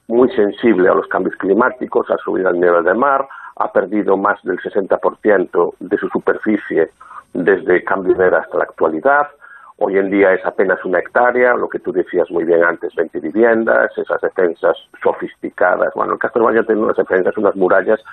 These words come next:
que no son superadas con esa torre Barbacano, las torres de flanqueo, el corredor de combate,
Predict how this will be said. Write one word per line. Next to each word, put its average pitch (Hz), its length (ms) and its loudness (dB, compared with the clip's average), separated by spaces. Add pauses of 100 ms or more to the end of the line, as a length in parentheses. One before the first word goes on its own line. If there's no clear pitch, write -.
(320)
que 104 120 0
no 110 100 2
son 113 200 2
superadas 95 600 2
con 90 160 -2
esa 92 180 -2
torre 90 280 0
Barbacano, 80 640 -2
las 85 140 -4
torres 82 240 -4
de 80 80 -18
flanqueo, 80 640 0
el 82 140 -2
corredor 85 600 2
de 85 100 -2
combate, 85 760 -4